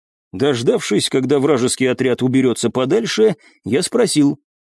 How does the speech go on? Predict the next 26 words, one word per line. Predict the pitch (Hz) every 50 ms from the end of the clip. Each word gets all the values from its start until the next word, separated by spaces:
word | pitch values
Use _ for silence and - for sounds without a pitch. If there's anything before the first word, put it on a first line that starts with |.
| _ _ -
"Надеюсь, | 117 135 160 180 170 202 226 214 202 170 - - 147
никто | 156 - 143 - - 269
из | 285 240 165 123
вас | 139 156 143 120 - -
не | 135 151 135
поверил, | - 147 143 107 139 147 - 156 131 117
что | - - 135 143
нам | 165 165 151 139
дают | 135 147 151 160 143 113 110
год | 104 123 147 170 165 -
перемирия?" | - 147 143 160 190 208 247 262 180 120 107 101 - - _ _ _ _ _ _ _ _
Все | _ - - - 143 127
посмотрели | - 123 - 131 127 123 113 165 214 202 202
на | 202 196
меня | 190 190 185 185 180 170 156 113 - -
и | 123
согласно | - - 135 123 127 123 104 - 117 117
закивали, | 104 120 117 - 131 131 170 214 208 214 214 202 - - - - -
а | - 131
один | 127 127 151 233 240
из | 214 156
ветеранов | 170 170 139 151 135 160 208 214 190 -
сказал: | - 220 208 151 127 139 139 131 117 - _ _ _ _ _ _ _ _ _ _
"Это | - 208 269 240 180 233 226
не | 208 202 196
егеря, | 160 165 180 147 156 165 139 139 151 170 170 151 120 -